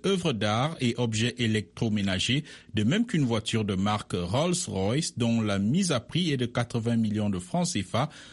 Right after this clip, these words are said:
sont mis en vente aux enchères à la requête de l'État béninois, annonce l'agence judiciaire du Trésor béninois. Candidat à la présidentielle de deux mille seize, Sébastien Ajavon était arrivé troisième et s'était rallié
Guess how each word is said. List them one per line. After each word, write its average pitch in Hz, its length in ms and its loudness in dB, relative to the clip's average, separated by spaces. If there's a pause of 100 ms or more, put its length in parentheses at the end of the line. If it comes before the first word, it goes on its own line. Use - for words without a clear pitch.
(100)
sont 131 240 2
mis 190 240 2
en 117 160 2
vente 120 360 0
aux 120 120 0
enchères 113 480 0
à 147 100 0
la 131 140 2
requête 120 400 -2
de 110 80 0
l'État 101 320 0
béninois, 95 540 0 (380)
annonce 117 640 2
l'agence 113 600 0
judiciaire 107 760 0
du 110 180 -2
Trésor 127 480 0
béninois. 139 680 2 (400)
Candidat 139 460 2
à - 20 2
la 117 140 2
présidentielle 113 720 0
de 104 260 0
deux 95 220 0
mille 170 140 2
seize, 123 480 0
Sébastien 135 680 0
Ajavon 110 540 0
était 120 240 0
arrivé 104 380 0
troisième 104 720 0
et 151 80 0
s'était 117 320 -2
rallié 101 360 0